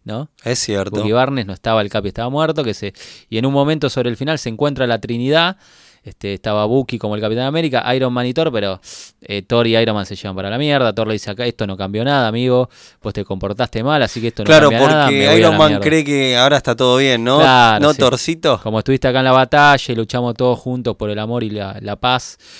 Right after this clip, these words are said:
Speaker 1: Eh, bueno, pero no, no, no, Thor no se olvida nada de lo que pasó y se va por los, por su cuenta.
Speaker 2: Totalmente.
Speaker 1: Bueno, eh, puntos de,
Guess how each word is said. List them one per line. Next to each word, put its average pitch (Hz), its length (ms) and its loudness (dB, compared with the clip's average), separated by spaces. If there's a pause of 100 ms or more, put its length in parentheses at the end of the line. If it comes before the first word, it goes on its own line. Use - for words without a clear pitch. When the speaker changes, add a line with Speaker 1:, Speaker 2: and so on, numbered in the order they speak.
(200)
Speaker 1:
Eh, - 100 -16
bueno, 98 200 -6
pero 101 180 -6
no, 101 160 0
no, 92 140 -8
no, 98 100 -14
Thor 113 180 -4
no 110 140 -4
se - 100 -10
olvida 107 300 -4
nada 117 200 -2
de 107 40 -2
lo 101 80 -2
que 101 100 -6
pasó 139 460 -2 (300)
y 107 100 -16
se - 160 -10
va 101 160 -2
por 101 160 -8
los, 87 140 -14
por 95 200 -8
su - 140 -12
cuenta. 92 500 -8 (800)
Speaker 2:
Totalmente. 95 540 -6
Speaker 1:
Bueno, 175 320 0
eh, 160 240 4
puntos 220 480 0
de, 151 140 0